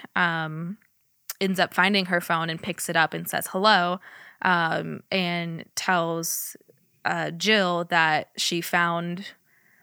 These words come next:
Lauren's phone. Um, I think she had, like, her computer, um, and, like, a backpack or something with her, um, that was also on the ground. But she was like, "There's nobody else here."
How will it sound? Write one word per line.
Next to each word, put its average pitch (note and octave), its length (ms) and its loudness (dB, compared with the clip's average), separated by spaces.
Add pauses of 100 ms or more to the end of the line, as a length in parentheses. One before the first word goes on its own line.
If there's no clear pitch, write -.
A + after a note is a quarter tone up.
(340)
Lauren's E3+ 460 -4
phone. G3+ 720 2
Um, D3+ 640 -2
I F3+ 60 -10
think F#3 120 -6
she - 140 -6
had, F3 160 -2
like, D3+ 180 -4
her E3 140 -2
computer, F3+ 1000 0 (540)
um, D#3 440 -4
and, D3+ 80 -10
like, D3+ 140 -8
a D#3+ 40 -16
backpack E3+ 440 2
or F3+ 60 -6
something E3+ 360 -4
with E3+ 160 -4
her, E3+ 360 -2 (360)
um, D#3+ 300 -2
that D#3+ 140 2
was E3+ 120 -4
also F3 320 2
on E3+ 140 0
the E3+ 60 -4
ground. E3+ 300 2
But F3 80 -4
she F3+ 140 -2
was E3 80 -4
like, D#3 180 -2
"There's F3+ 200 0
nobody E3+ 440 -2
else C3+ 220 -4
here." - 500 -4